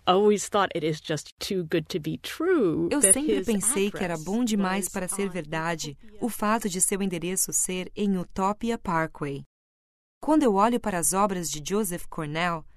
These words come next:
Speaker 2: elas me impactam como um convite para sonhar muito aberto, maravilhoso, generoso e, frequentemente,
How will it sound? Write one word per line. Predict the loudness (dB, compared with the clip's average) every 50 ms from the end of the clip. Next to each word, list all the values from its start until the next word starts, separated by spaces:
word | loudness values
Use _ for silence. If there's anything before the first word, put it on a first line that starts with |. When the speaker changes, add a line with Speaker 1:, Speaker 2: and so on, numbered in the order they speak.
| -20 -16 -12 -4
Speaker 2:
elas | 0 2 2 2 2 2
me | 2 2
impactam | 2 2 0 0 0 0 0 -2 -4 -8 -8 -6 -6 -6
como | -6 -4 0 2 2 4
um | 2 2
convite | 0 -2 -2 0 0 0 0 0 -2 -2 -2 -2 -6 -6 -6 -8 -8 -10 -18 -18 -8 -2
para | -2 0 0
sonhar | 0 0 0 -2 -4 -2 -4 -4 -2
muito | 0 0 0 0 0 0
aberto, | 0 0 0 0 -2 -4 -6 -8 -10 -10 -12 _ _ _ _ _ _ 0
maravilhoso, | 2 2 2 2 2 0 -2 -2 0 0 0 0 0 -2 -4 -4 -6 -10 -12 -20 -12 -6
generoso | -2 0 2 2 2 2 2 0 0 0 -2 -2 -4 -6 -6 -8 _ _ _ _ -8
e, | -8
frequentemente, | -6 -2 -2 -2 0 0 -2 -2 -2 -2 -4 -2 0 2 2 2 0 0 -4 -6 -8